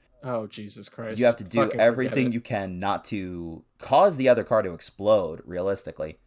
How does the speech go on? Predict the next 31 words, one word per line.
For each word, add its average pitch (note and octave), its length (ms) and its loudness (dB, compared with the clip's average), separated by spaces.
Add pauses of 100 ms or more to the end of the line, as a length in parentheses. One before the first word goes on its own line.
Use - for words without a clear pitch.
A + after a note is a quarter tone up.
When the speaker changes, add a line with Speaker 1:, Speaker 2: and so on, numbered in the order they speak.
(200)
Speaker 2:
I G#2+ 480 -2
failed A2 440 0
many A#2 380 0
a G2+ 40 -4
mission E2 460 -10 (460)
by F2 160 -2
just F2+ 220 -6
running F2+ 380 -8
someone F2+ 260 -8
off E2 180 -4
the F2 80 -10
road E2+ 340 -4
or F#2+ 240 -6
into F#2 260 -10
a E2+ 60 -10
tree E2+ 440 -10
or F#2+ 200 -6
just G#2 340 -8
head-on G2+ 460 -2
collision, F2 640 -8 (220)
and F2+ 220 -4
then E2+ 160 -6
they E2 160 -10
die. - 560 -10 (320)
Speaker 1:
<laughs> - 360 -6
Speaker 2:
So, D#2 500 -6 (920)
whoops. - 300 -10 (600)
Anyway, D3+ 260 -2 (600)
yeah, E3 200 4 (120)
half D#3 200 4
point. G#2 260 -4